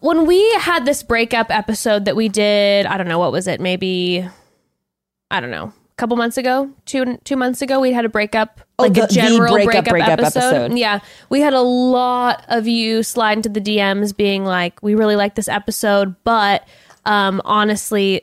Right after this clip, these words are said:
Speaker 1: something that I've struggled with a lot is a breakup with my friend."
Speaker 2: Mm-hmm.
Speaker 1: Right? And I kinda started to think about it, and I'm thinking, honestly, sometimes having a breakup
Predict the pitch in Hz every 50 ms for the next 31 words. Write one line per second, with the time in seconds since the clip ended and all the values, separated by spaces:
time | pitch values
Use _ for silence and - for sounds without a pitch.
0 | - - - - 226 214 208 214 208 202 196 190 190 185 - - 214 185 185 185
1 | 185 190 185 - 196 190 202 247 247 247 233 220 214 - - - 214 196 196 -
2 | - 185 - 185 180 180 - 196 185 - _ _ _ - 202 180 - 202 180 180
3 | 180 - - - 254 294 311 240 233 240 240 233 233 233 226 226 226 226 220 185
4 | - 247 240 240 240 247 240 247 240 240 226 240 - 311 - - 214 _ _ _
5 | _ _ _ _ _ _ _ _ _ _ _ - - - - 254 269 262 262 254
6 | 240 226 220 - - - _ _ _ _ - - - - 381 415 - - 330 254
7 | 220 214 190 - - 302 339 320 247 208 190 170 170 190 214 - - - _ _
8 | _ - 240 247 240 240 233 233 226 226 233 240 _ _ _ _ _ _ _ _
9 | _ _ - - - - 269 277 254 - - 330 320 311 - 320 330 320 302 -
10 | _ _ _ _ - 233 233 247 277 311 302 - - - 370 381 403 - - -
11 | - 233 240 294 349 339 - - 202 190 190 190 202 240 285 311 311 - - _
12 | _ _ _ _ _ _ _ _ _ _ - - 247 240 247 311 320 339 277 226
13 | 208 202 185 170 180 190 - 226 247 262 - _